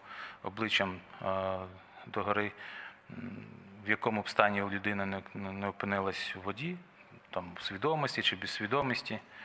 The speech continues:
Е, ми їх зробили більше тисячі, ну, то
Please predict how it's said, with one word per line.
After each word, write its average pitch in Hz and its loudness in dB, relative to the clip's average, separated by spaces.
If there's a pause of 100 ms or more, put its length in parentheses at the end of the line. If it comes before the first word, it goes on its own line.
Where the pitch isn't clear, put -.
(600)
Е, 92 -6 (520)
ми 101 2
їх 135 2
зробили 117 2 (220)
більше 117 4
тисячі, 101 0
ну, 104 -2 (200)
то 110 -2